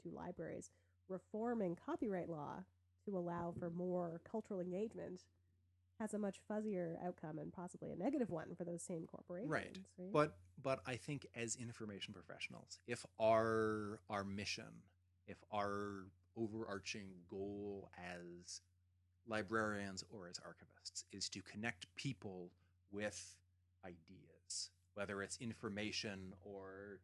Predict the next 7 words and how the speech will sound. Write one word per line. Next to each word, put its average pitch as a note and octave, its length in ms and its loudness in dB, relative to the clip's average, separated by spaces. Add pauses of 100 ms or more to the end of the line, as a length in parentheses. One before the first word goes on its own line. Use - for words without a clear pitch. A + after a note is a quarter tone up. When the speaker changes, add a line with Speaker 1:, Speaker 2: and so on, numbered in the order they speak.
(100)
Speaker 2:
culture - 340 -14
or G#2 140 -10
creative, - 240 -14 (300)
if G#3+ 180 4
that's F3+ 320 4
our C3 160 4
mission A2+ 320 -2